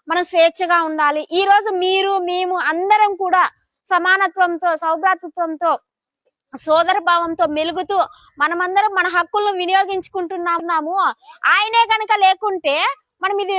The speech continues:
సా-, సాధించుకునే వాళ్ళమా? లేదు కదా, మనకి ఇవన్నీ తెలియదు. మరి భారత రాజ్యాంగాన్ని ఎందుకు రాయాల్సి వచ్చింది,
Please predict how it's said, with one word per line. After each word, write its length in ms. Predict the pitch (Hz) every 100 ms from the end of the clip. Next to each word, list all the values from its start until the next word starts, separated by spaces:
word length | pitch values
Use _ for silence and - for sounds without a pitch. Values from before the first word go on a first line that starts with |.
| 349
సా-, 200 | 339 370
సాధించుకునే 580 | 320 349 415 440 - 415
వాళ్ళమా? 440 | 392 359 330 294 330 349 247 _ _ _ 294
లేదు 260 | 330 403 403 359
కదా, 180 | 294 220 262
మనకి 220 | 330 359
ఇవన్నీ 240 | 370 359 392
తెలియదు. 420 | 370 349 330 262 - _ _ 359
మరి 100 | 427
భారత 320 | 349 392 440
రాజ్యాంగాన్ని 580 | 453 440 415 427 427 403
ఎందుకు 260 | 359 415
రాయాల్సి 380 | 403 392 392 392
వచ్చింది, 460 | 381 - 370 349